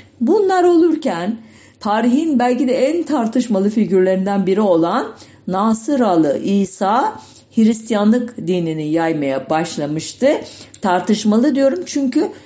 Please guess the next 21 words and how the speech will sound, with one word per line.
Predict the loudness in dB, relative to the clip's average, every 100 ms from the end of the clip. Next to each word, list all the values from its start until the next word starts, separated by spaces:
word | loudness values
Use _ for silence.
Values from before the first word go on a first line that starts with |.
| -12
Hristiyan | -8 -8 -2 2 2 0 0 2 2 4
dünyasında | 2 2 -2 -6 -6 -2
İsa'nın | -2 -2 -4 -2 -2
yaşayıp | -2 -2 -2 -2
yaşamadığı, | -2 0 0 0 0 -2
yaşadıysa | -2 -2 -2 -2 -4 -2
ne | -2
zaman | -2 -2 0
yaşadığı | -2 0 0 2
konusunda | 0 -2 0 0 0 -6 -18 -20 -8
ateşli | -4 0 0 0 -2 -2
tartışmalar | -2 -4 -6 -6 -2 0
hala | 2 2 2 2 0 -4 -12 -20 -20 -10
sürüyor. | 0 4 4 4 2 0 -6 -20 -20 -8
Mümin | 0 2 2 2 2 2
Hristiyanlara | 2 0 -2 -4 -2 0 0 0
göre | 0 2 2 2
diyelim, | 2 2 0 -2 -6 -20 _ _ _ _ -10
İsa'nın | -2 -2 -2 -2 0 0 0
ve | 0 -2 0
onu | 0 2 2 0